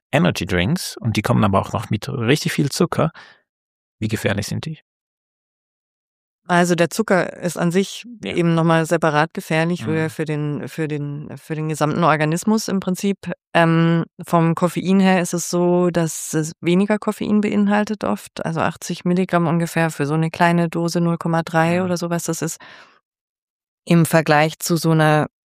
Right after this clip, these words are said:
Speaker 2: in Anführungszeichen, regulären Tasse Kaffee, wo meist so hundert Milligramm drin sind.
Speaker 1: Also gut,
Speaker 2: Ähm,
Speaker 1: nur zwanzig Prozent weniger.
Speaker 2: Genau,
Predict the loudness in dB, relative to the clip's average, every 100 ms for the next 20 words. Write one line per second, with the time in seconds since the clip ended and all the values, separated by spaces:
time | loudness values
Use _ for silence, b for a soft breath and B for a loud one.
0 | _ 0 4 4 2 -2 -4 -4 -4 -2
1 | -2 -4 -4 -2 -2 0 0 -2 -6 -6
2 | -6 -4 0 2 2 2 2 2 0 -2
3 | 0 2 2 2 -2 -2 -2 -4 -4 -4
4 | -6 -10 _ -10 -2 0 0 -2 -4 -10
5 | b b b b b -6 -2 -2 0 2
6 | 4 4 2 -2 -2 -4 -6 -4 -4 -2
7 | -2 -2 -8 -16 -20 _ _ _ _ _
8 | _ 0 2 2 -2